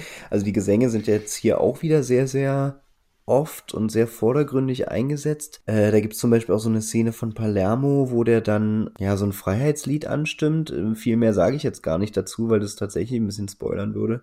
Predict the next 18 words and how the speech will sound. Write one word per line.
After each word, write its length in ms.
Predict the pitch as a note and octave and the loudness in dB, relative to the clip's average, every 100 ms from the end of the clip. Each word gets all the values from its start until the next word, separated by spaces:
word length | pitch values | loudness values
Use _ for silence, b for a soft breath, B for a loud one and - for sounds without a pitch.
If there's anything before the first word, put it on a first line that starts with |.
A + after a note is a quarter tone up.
| b | b
Ja, 100 | - B B B B | -10 B B B B
ach 260 | - - - | -4 -4 0
ja, 320 | F#2+ G#2 A2 D#3+ B - | 2 2 2 -4 B -4
es 180 | A#2 - | -4 -2
ist 240 | - C#3 | -4 0
so 80 | D#3 | 2
ein 80 | C3 | 2
bisschen 260 | B2+ D3 | 0 2
bemüht. 560 | C3+ B2 G#2+ G2+ F#2+ - | 2 2 4 2 0 0
Also 240 | G2+ A2 | 0 0
man, 280 | A#2 A2+ A#2 | 2 2 2
man 260 | A2 A#2+ A2+ | 2 0 -2
versucht 500 | - A#2 C3+ D3+ C#3 | -2 -2 -2 0 2
dann, 320 | B2+ C3 B2+ | 2 2 0
äh, 380 | F#2 A#2 A2+ A2+ | 2 2 2 2
wirklich 360 | A#2 C3+ A#2+ | 4 4 2
so, 460 | - A#2+ A#2+ A#2+ - | 2 4 4 4 2
ähm, 480 | G#2+ A2 A2 G#2+ | 0 0 0 -2